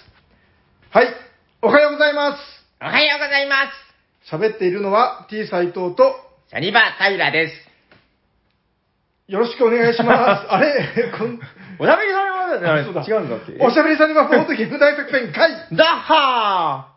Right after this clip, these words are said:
Speaker 1: 始まっていきますが。
Speaker 2: これ台本読んでるのになんでそこで間違えるんですか？
Speaker 1: いや、ここになんか、てんてんてんって書いてあったから、ここで、よろし-、よろしくだったかなと思って。
Speaker 2: ああ、はい。ということで、なんかやっぱ、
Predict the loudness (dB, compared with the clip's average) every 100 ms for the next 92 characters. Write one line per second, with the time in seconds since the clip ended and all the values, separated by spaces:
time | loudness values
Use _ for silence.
0 | _ -20 -12 -10 -8 -6 -6 -6 -8 -4
1 | -4 -4 -6 -6 2 2 4 0 -2 -4
2 | -2 0 0 0 -4 0 -2 -2 -6 -2
3 | -2 -4 -8 -6 -2 0 0 -2 -2 -2
4 | -4 -8 -10 -10 0 2 4 2 -4 -6
5 | -8 -8 -8 -8 -6 -8 -4 -6 -6 -10
6 | -8 -6 -6 -8 -10 -12 -14 -12 -6 -4
7 | -4 -8 -14 -8 2 2 2 -6 -6 -4
8 | -4 -8 -4 -4 -4 -8 -8 -8 -4 0
9 | 0 -2 -16 -14 -2 4 4 2 0 -6
10 | -6 2 2 2 0 2 2 0 0 2
11 | 4 4 2 2 2 0